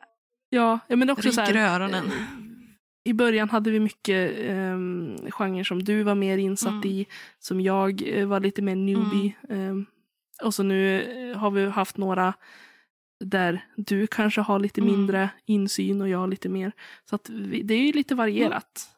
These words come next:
Speaker 2: Mm. Jag tycker om det.
Speaker 1: Ehm, och jag ser fram emot nästa avsnitt
Speaker 2: Ja,
Speaker 1: också.
Speaker 2: samma här. Verkligen.
Speaker 1: Mm.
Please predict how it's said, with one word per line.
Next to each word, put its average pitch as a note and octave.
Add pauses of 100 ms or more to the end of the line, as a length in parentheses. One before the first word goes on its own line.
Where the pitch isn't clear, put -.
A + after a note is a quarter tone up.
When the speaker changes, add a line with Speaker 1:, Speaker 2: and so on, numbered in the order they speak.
(160)
Speaker 2:
Mm. A#3+
Jag A#3+
tycker A#3+
om A#3
det. A3+
Speaker 1:
Ehm, A3+
och A#3+
jag A#3
ser B3
fram B3+
emot A#3+
nästa B3
avsnitt A3
Speaker 2:
Ja, G#3
Speaker 1:
också. G3
Speaker 2:
samma F#3+
här. G#3 (480)
Verkligen. G3+
Speaker 1:
Mm. G#3